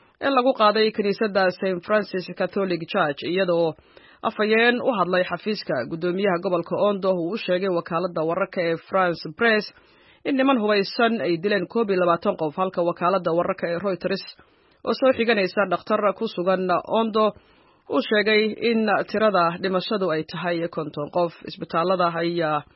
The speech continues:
waxaa lagu daweynayaa dadkii ku dhaawacmay weerarka, iyadoo dad mutadawiciin ahna ay bilaabeen olole dhiig oo ay ku caawinayaan dadka dhaawacmay. Duqa gobolka Ondo, Rotimo Okeredulo, ayaa nidir ku maray in uu ka jawaabi doono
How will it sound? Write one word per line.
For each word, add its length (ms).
waxaa 160
lagu 160
daweynayaa 520
dadkii 260
ku 120
dhaawacmay 460
weerarka, 520
iyadoo 440
dad 240
mutadawiciin 720
ahna 280
ay 140
bilaabeen 480
olole 300
dhiig 300
oo 240
ay 140
ku 120
caawinayaan 800
dadka 260
dhaawacmay. 500
Duqa 240
gobolka 400
Ondo, 380
Rotimo 560
Okeredulo, 760
ayaa 240
nidir 260
ku 140
maray 280
in 180
uu 80
ka 140
jawaabi 460
doono 340